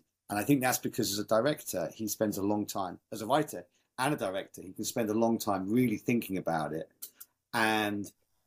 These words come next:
and with that, he had already figured out how to use music. Whereas some other films, like when I did Molly's Game with him,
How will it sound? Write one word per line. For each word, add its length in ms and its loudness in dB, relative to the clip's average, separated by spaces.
and 100 0
with 140 0
that, 280 4
he 180 -2
had 360 2
already 320 0
figured 280 0
out 180 4
how 160 2
to 160 -6
use 100 -8
music. 380 0
Whereas 260 2
some 100 4
other 160 6
films, 400 -2
like 140 2
when 100 0
I 40 0
did 140 -4
Molly's 320 2
Game 240 -4
with 200 -8
him, 240 -6